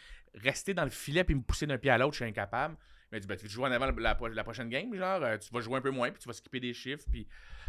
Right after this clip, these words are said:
Fait que j'avais été jouer en avant avec deux orteils cassés.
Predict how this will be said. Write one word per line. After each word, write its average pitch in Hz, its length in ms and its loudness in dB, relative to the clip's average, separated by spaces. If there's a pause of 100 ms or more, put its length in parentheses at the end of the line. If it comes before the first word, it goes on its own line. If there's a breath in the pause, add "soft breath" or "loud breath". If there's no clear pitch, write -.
(280 soft breath)
Fait 117 120 -4
que - 140 -16
j'avais 120 260 -2
été 120 180 -8
jouer 123 400 -4
en 131 100 -2
avant 120 320 -2
avec 98 280 -8
deux 123 180 -4
orteils 110 300 -4
cassés. 107 420 -6